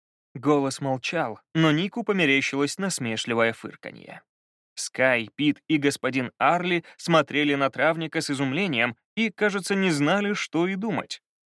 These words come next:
Наверное, сейчас они решат, что он, Ник, безумен, что они зря ему доверяли,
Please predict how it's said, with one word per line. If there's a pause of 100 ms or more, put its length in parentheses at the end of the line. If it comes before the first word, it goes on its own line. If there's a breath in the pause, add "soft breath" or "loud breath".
(140)
Наверное,
сейчас
они
решат,
что
он,
Ник,
безумен, (280 loud breath)
что
они
зря
ему
доверяли,